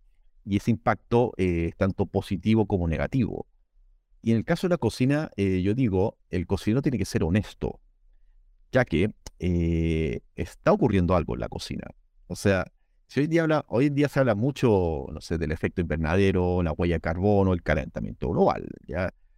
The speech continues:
Y eso obviamente, ah, hay, es un área que se disputa mucho.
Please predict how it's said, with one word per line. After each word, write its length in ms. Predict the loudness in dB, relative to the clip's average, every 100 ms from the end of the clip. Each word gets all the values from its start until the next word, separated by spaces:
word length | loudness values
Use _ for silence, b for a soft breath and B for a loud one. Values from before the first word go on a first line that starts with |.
| -18
Y 80 | -4
eso 140 | 2 4
obviamente, 500 | 4 2 0 2 2
ah, 180 | 2 0
hay, 160 | 0 0
es 220 | 0 0
un 100 | 2
área 160 | 2
que 100 | 0
se 160 | -2 -4
disputa 600 | -2 -6 -8 -6 -2 0
mucho. 480 | 0 0 -4 -10